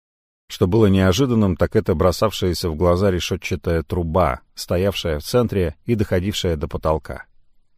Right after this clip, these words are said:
Я не мог понять её предназначение, пока мне не сказали, что вещество "Циклон Б" в виде кристаллов всыпают в эту трубу газовой камеры через отверстие в потолке. До того момента заключённые ничего не понимали,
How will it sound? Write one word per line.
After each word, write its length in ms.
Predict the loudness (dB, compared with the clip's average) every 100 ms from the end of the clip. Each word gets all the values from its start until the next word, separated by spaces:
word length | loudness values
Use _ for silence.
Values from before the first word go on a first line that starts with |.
| _
Я 180 | -2 2
не 80 | 2
мог 180 | 0 0
понять 340 | 0 2 -2
её 140 | -2 -2
предназначение, 800 | -2 -2 0 0 -2 -2 -2 -2
пока 320 | -4 -2 0
мне 160 | 0 0
не 120 | -2
сказали, 440 | -2 -2 0 -2
что 180 | -2 -4
вещество 800 | -6 -6 -8 -8 -2 2 2 0 -6
"Циклон 640 | -6 -4 0 2 2 0
Б" 420 | 0 0 0 -4 -10
в 60 |
виде 240 | -8 -6 -4
кристаллов 600 | -4 -4 0 2 2 0 _ _ -8
всыпают 540 | -2 2 6 4 4
в 60 | 0
эту 200 | 0 -2
трубу 400 | 0 0 0 0
газовой 460 | 2 2 0 -2
камеры 420 | 0 2 2 2 0
через 300 | -2 -2 -2
отверстие 600 | -2 -2 -2 -4 -4 -4
в 120 | -4
потолке. 640 | -6 -2 -2 -2 -10 -12 -14 _ _ _ 0
До 200 | 2 6
того 280 | 4 6
момента 460 | 4 4 4 2 2
заключённые 800 | 0 0 0 2 2 4 4 4
ничего 560 | 2 0 -2 -2 2 0
не 100 | 0
понимали, 640 | -2 -2 0 2 2 0